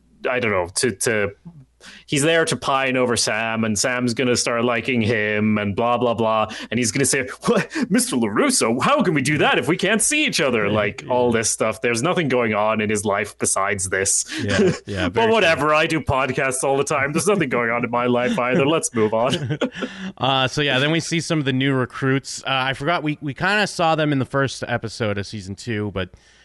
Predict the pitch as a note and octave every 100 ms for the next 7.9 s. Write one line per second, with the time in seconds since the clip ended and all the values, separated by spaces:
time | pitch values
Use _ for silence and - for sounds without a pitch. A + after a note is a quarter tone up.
0 | _ G#2+ G2 G2 G#2+ G#2+ G#2+ - A2+ -
1 | G2+ F#2+ G#2+ G#2 F#2+ - G#2 G2+ G2+ F#2+
2 | - G#2+ G#2+ C3+ B2+ A#2 A#2+ B2+ B2 G#2+
3 | G#2+ - A2+ G#2+ G2+ G#2 A2 A2 G#2 G2
4 | F#2 _ _ _ _ - A2+ G#2 B2 G#2+
5 | - A2 F#2+ - G#2 G2+ G2 F#2+ A2 G#2
6 | G#2+ G2 - A2 G2+ F#2 G2+ G2+ F2+ F#2
7 | G2+ B2 A2+ A2+ B2+ A#2+ - - -